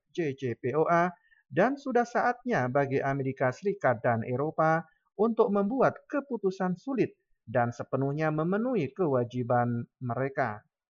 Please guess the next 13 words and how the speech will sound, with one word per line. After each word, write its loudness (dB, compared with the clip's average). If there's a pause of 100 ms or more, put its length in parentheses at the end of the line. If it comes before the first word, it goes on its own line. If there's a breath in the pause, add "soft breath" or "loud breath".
(760)
Iran 4
telah 6
membuktikan 0
kejujurannya 0
secara -2
penuh, -2
baik 0
selama -2
perundingan, -2 (400 soft breath)
penandatanganan, 2 (320)
maupun 0
selama 0
pelaksanaan -2